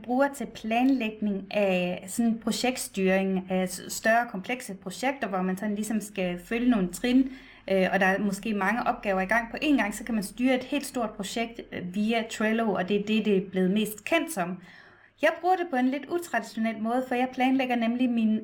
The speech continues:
romaner i Trello. Du skal forestille dig, at Trello, det er lidt ligesom et stort, øh, en stor opslagstavle, hvor man så kan sætte nogle, øh,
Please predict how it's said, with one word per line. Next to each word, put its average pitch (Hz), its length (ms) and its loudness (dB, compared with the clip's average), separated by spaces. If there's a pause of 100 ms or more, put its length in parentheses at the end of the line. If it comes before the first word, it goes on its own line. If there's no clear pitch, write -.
(140)
romaner 247 480 0
i 185 120 -8
Trello. 196 360 -4 (840)
Du 254 60 4
skal 254 160 -2
forestille 311 400 2
dig, 233 160 0
at 226 100 -6
Trello, 254 340 0
det 254 280 -4
er 208 160 0
lidt 240 140 -8
ligesom 240 320 -2
et - 180 -8
stort, 214 600 0
øh, 170 240 -6
en 175 280 -4
stor 240 200 -4
opslagstavle, 233 960 0
hvor 202 160 -2
man 196 140 -6
så 226 140 -2
kan 226 160 -6
sætte 208 340 -4
nogle, 185 400 0
øh, 175 160 -6